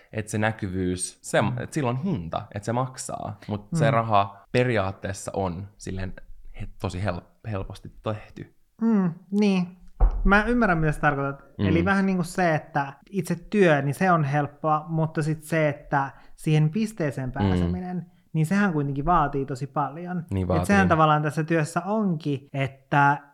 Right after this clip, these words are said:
Speaker 2: että tätä työtä on helppo tehdä, koska tätä voi tehdä tosi omalla tavalla, mutta sit se, että sä pääset siihen pisteeseen, että sä tienaat sillä,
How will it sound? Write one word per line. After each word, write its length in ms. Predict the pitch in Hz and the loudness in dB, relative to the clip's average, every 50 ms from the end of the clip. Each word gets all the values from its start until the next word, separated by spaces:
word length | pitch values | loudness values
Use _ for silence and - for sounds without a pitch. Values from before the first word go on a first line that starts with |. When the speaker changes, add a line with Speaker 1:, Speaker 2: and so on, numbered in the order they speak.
| _ _ _ _ | _ _ _ _
Speaker 2:
että 220 | 151 151 151 - - - | -4 -4 -4 -4 -8 -2
tätä 200 | - 160 151 151 | 0 0 2 2
työtä 380 | 143 - 160 156 147 - 151 139 | 2 2 2 4 4 2 0 -2
on 160 | 143 143 139 | -2 -2 -2
helppo 340 | 123 147 156 151 151 - 139 | 0 0 0 -2 -2 -4 -4
tehdä, 380 | - 160 170 175 180 196 185 180 | -4 -2 -2 0 0 0 -2 -2
koska 240 | - 143 - - 131 | -4 -6 -6 -4 -4
tätä 120 | 135 131 | -2 -2
voi 140 | 135 135 135 | -2 -2 -2
tehdä 220 | 147 143 139 135 - - - | -2 -2 -2 -2 -6 -8 -2
tosi 320 | - 160 156 156 - 156 139 | 0 0 0 0 -2 -4 -2
omalla 320 | 147 143 143 135 131 131 | -2 -2 -2 -2 -2 -2
tavalla, 720 | - 196 214 220 175 143 131 127 127 131 135 131 - - - _ _ | 0 0 0 2 2 2 2 2 0 -2 -2 -4 -4 -10 -20 _ _
mutta 800 | 156 156 156 151 147 - - - _ - 151 147 143 147 147 147 - - - _ _ _ _ | 2 4 4 4 2 0 -8 -8 _ 2 4 6 6 6 4 2 0 -8 -18 _ _ _ _
sit 260 | - - 185 165 165 - | -8 -2 -2 -2 -2 -2
se, 180 | - 175 160 | 0 0 0
että 160 | 151 151 - | 0 -2 -2
sä 100 | - 170 | -6 -6
pääset 440 | - - 269 285 254 196 165 147 - | -2 0 0 0 2 0 0 -2 -2
siihen 180 | - 151 151 147 | 0 0 0 0
pisteeseen, 600 | 196 202 185 - - 151 139 127 135 135 135 147 | 0 -4 -4 -4 -6 -4 -4 -4 -4 -4 -6 -6
että 120 | 143 - - | -10 -10 -12
sä 60 | 180 | -10
tienaat 560 | - 247 254 220 156 139 131 131 131 127 - | -8 -6 -4 -2 -2 -2 -4 -6 -8 -10 -10
sillä, 340 | - 156 151 151 156 156 | -8 -8 -8 -8 -8 -10